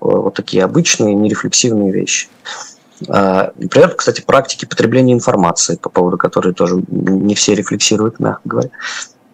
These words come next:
А, и вот из этих практик в конечном итоге кристаллизуются какие-то представления о справедливости, о добре и зле, о благе, то есть какие-то большие фундаментальные мировоззренческие вещи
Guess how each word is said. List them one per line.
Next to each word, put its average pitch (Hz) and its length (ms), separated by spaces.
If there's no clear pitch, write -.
А, 107 140
и 113 100
вот 123 120
из 151 80
этих 180 240
практик 220 380
в - 40
конечном 143 380
итоге 151 220
кристаллизуются 139 920
какие-то 120 340
представления 113 880
о 98 320
справедливости, 127 840
о 110 160
добре 101 340
и 101 40
зле, 147 460
о 101 100
благе, 123 720
то 180 120
есть 180 80
какие-то 120 380
большие 117 520
фундаментальные 107 760
мировоззренческие 107 880
вещи - 380